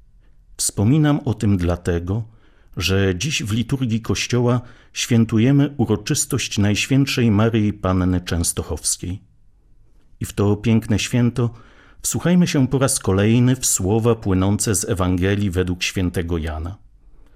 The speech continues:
W drugim rozdziale tejże Ewangelii czytamy o weselu w Kanie Galilejskiej. Jak zaznacza ewangelista,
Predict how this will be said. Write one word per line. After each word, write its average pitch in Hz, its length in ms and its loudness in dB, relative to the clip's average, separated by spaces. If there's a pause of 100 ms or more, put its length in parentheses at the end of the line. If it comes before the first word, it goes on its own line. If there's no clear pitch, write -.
(560)
W - 80 -16
drugim 147 400 4
rozdziale 95 640 2
tejże 90 460 -2
Ewangelii 95 540 0
czytamy 120 640 0
o 104 80 -2
weselu 113 440 0
w - 120 -10
Kanie 87 300 -2
Galilejskiej. 80 880 -8 (1000)
Jak 104 140 -2
zaznacza 127 440 0
ewangelista, 107 960 0